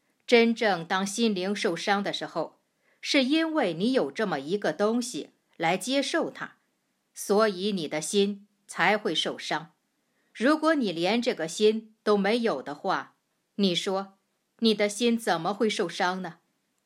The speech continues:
所以外围是一个空间物体，内在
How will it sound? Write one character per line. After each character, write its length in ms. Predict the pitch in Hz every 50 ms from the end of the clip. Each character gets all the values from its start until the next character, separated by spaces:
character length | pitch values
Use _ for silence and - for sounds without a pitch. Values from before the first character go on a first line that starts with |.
| _ _ _ _ _
所 200 | - - - 285
以 120 | 349 285 208
外 320 | 180 220 311 330 285 208
围 460 | 160 143 143 147 160 185 214 226 - _ _
是 280 | - - - 233 196
一 180 | 165 175 202 233
个 160 | 226 208 156
空 320 | - - - 220 226 247
间 260 | 240 247 269 269 269 262
物 160 | 240 175 143
体， 320 | 135 - - 147 - - _ _ _ _ _ _ _ _ _ _ _ _
内 260 | - 220 226 202 170
在 460 | 165 - 202 185 170 147 123 - _